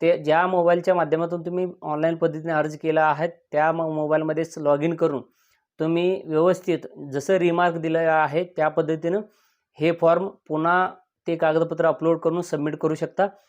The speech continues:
पुन्हा शासनाच्या माध्यमातून तपासणी होऊन तुमच्या अर्जावर निर्णय घेण्यात येणार आहे. आता शासनाच्या नियमाप्रमाणे कोणते मुद्दे आहेत, हे सांगतोय, त्यासाठी हा व्हिडिओ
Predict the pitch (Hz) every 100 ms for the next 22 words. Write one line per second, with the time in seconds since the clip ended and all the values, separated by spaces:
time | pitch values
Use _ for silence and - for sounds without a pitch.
0 | _ _ _ 156 160 185 190 170 160 180
1 | 175 180 156 156 165 170 165 147 156 151
2 | 175 156 156 127 _ _ _ _ 156 151
3 | 175 170 165 151 139 160 165 196 _ _
4 | - 147 147 156 160 147 147 151 147 139
5 | 120 117 _ _ _ - 151 190 - _
6 | _ - 170 156 202 202 208 208 208 -
7 | 160 170 180 175 175 165 147 _ 160 160
8 | 175 185 165 151 170 151 190 190 _ _
9 | - 165 170 160 147 190 202 _ - 156
10 | 175 170 156 165 156 175 220